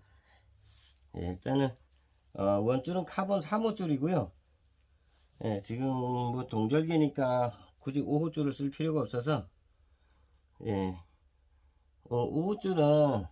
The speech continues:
그 삼 그램 이상, 예, 보통 사 그램, 오 그램 정도 나가는 줄은 오 호 줄을 사용을 해도 됩니다. 근데 붕어 낚시에서는 굳이 오 호 줄을 안 써도 삼 호 줄도 튼튼합니다.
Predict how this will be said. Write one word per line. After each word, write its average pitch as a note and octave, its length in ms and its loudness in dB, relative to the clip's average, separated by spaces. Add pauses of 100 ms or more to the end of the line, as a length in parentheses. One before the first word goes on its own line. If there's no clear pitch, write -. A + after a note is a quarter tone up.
(380)
그 A#2 560 0
삼 D3+ 320 0
그램 F3+ 280 2
이상, D3 540 0
예, A2+ 400 0
보통 C3+ 340 -2
사 D#3 300 0
그램, E3+ 220 2
오 E3+ 160 -2
그램 D#3+ 460 2 (560)
정도 C3+ 320 4
나가는 D3 440 4
줄은 D3 220 4 (320)
오 C3+ 140 0
호 D#3 100 0
줄을 D#3 220 0
사용을 D3 440 2
해도 D3 200 0
됩니다. A2 540 -2
근데 C3 180 -6
붕어 F3 300 2
낚시에서는 C#3+ 680 2 (360)
굳이 D#3+ 480 2
오 C#3 120 0
호 E3+ 160 0
줄을 C3+ 240 -2
안 G2+ 140 -2
써도 B2+ 400 0 (380)
삼 F3 280 -2
호 F3 80 0
줄도 D3+ 300 -4
튼튼합니다. C#3+ 840 0